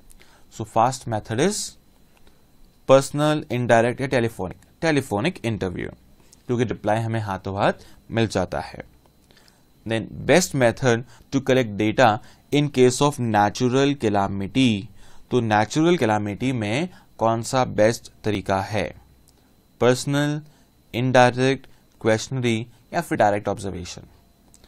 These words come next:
तो हम आंसर कर सकते हैं पर्सनल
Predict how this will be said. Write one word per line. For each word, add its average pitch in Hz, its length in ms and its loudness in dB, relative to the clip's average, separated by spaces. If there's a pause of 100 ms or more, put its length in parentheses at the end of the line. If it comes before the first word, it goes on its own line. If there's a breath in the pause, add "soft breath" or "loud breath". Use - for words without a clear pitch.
(300 soft breath)
तो 135 60 2
हम 139 120 4
आंसर 107 240 2
कर 104 120 -4
सकते 92 360 -6
हैं 127 380 -2 (280 soft breath)
पर्सनल 117 580 0